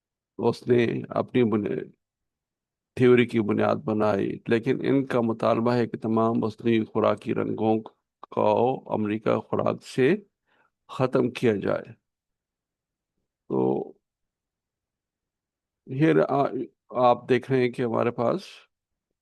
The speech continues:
کہ کتنے زیادہ نقصانات ہو سکتے ہیں ان آرٹیفیشل فوڈ کلر سے، کہ بچوں میں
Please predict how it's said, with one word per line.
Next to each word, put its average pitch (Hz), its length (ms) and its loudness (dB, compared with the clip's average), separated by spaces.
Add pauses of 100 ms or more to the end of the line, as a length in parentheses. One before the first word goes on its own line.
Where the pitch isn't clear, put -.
(1700)
کہ 117 100 -6
کتنے 156 360 0
زیادہ 127 360 2
نقصانات 117 720 -2
ہو 117 220 0
سکتے 127 420 -6
ہیں 110 320 0 (140)
ان 120 320 2 (340)
آرٹیفیشل 113 720 -2
فوڈ 117 480 -2
کلر 139 280 4
سے، 127 420 0 (880)
کہ 131 420 6
بچوں 131 500 0
میں 131 380 2